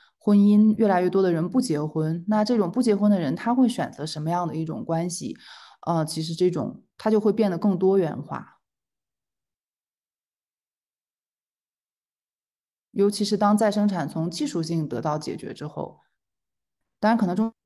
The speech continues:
间会面临很复杂的争夺的过程，比如说家庭为了，呃，不是，国家为了维护稳定，它会包括伦理的一些各种原因，它会限制啊。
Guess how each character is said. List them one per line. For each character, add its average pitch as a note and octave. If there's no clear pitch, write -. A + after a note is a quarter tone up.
间 A#3
会 A#3
面 A3+
临 G#3
很 F3+
复 G3
杂 F#3
的 E3
争 A#3+
夺 F#3+
的 F3+
过 B3
程， D#3
比 D#3
如 D#3+
说 F3
家 F#3
庭 D#3+
为 E3+
了， D#3+
呃， -
不 F3+
是， E3+
国 F3
家 G3+
为 G3+
了 F3+
维 D3+
护 G3+
稳 C#3+
定， E3+
它 F3+
会 F#3+
包 G#3+
括 G#3+
伦 E3+
理 F3
的 D3
一 D#3+
些 E3
各 G3+
种 E3+
原 C#3
因， D#3
它 E3
会 F#3+
限 F#3
制 -
啊。 -